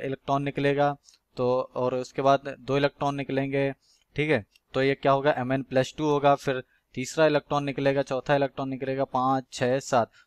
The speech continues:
तो इस प्रकार से एमएन जो होता है कितना प्लस सेवन तक ऑक्सीडेशन स्टेट शो कर सकता है, because जब प्लस सेवन में होगा हमारा एमएन मैग्नीज प्लस सेवन में होगा तो क्या होता है यहाँ पे फ़ोर एस ज़ीरो हो जाएगा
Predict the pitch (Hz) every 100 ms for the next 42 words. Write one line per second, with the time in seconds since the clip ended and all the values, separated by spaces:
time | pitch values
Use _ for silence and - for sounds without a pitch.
0 | - 151 165 185 - 139 123 117 135 -
1 | 127 156 175 160 135 135 131 196 214 _
2 | - 127 165 - 139 165 - 139 135 165
3 | 180 - 127 - 143 135 123 147 139 -
4 | 170 - - 135 131 113 113 - 113 107
5 | _ _ - 120 127 131 185 - - 131
6 | - 135 156 - 131 147 156 131 117 131
7 | 127 123 139 123 117 123 202 - _ _
8 | _ 117 113 113 160 - - 139 - 123
9 | 120 151 160 147 127 151 196 _ - 131
10 | - 139 139 151 151 156 202 - _ _
11 | _ _ 139 165 202 - 131 143 - 120
12 | 110 113 135 139 143 151 208